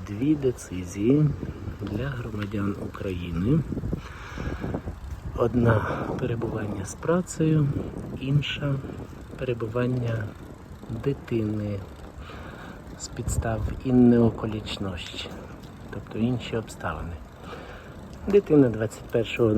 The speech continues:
року народження, яка перебуває зі своєю мамою, котра отримала карту на три роки на перебування з працею.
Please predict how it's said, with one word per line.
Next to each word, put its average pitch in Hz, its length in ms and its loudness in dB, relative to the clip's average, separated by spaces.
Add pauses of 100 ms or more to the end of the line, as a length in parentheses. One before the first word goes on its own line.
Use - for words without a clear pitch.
(140)
року 113 300 6
народження, 175 480 6
яка 127 200 0
перебуває 110 520 0
зі 98 80 -2
своєю 98 420 0
мамою, 151 500 6 (720)
котра 131 500 -4
отримала 107 640 0 (880)
карту 104 360 -2
на 95 140 -2
три 95 240 -4
роки 151 420 4 (460)
на 196 80 6
перебування 113 640 6
з - 80 -4
працею. - 500 0